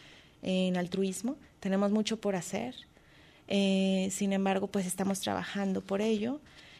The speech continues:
¿Y por qué es un tema que, que deberíamos todos de, de considerar? Es que la sangre altruista es la sangre más segura para las personas que están recibiendo una transfusión,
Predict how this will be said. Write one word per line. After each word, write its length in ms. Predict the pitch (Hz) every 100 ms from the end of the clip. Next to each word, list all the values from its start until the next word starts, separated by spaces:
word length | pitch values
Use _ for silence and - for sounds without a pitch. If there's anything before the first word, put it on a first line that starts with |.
| -
¿Y 140 | 214
por 240 | - 220 220
qué 1080 | - 233 240 240 240 240 233 226 208 202 180 - - -
es 160 | 208 220
un 100 | 226
tema 240 | 214 208
que, 480 | 208 202 190 185 175 175
que 100 | 196
deberíamos 460 | 196 190 196 208 -
todos 240 | 208 202
de, 300 | 202 185 -
de 160 | 190 190
considerar? 640 | 185 185 190 185 185 202
Es 180 | 208 190
que 360 | - 208 190 180 - - - - - -
la 140 | 190
sangre 300 | 208 196 202
altruista 520 | 202 208 208 190 208
es 120 | 196
la 80 | 196
sangre 320 | 190 196 190
más 160 | 185 175
segura 360 | 196 190 196 202
para 260 | 190 190
las 160 | 196 185
personas 440 | 196 - 185 185
que 60 | 196
están 200 | - 180
recibiendo 520 | 180 190 185 175 180
una 120 | 180
transfusión, 680 | 180 165 - 175 - 190 247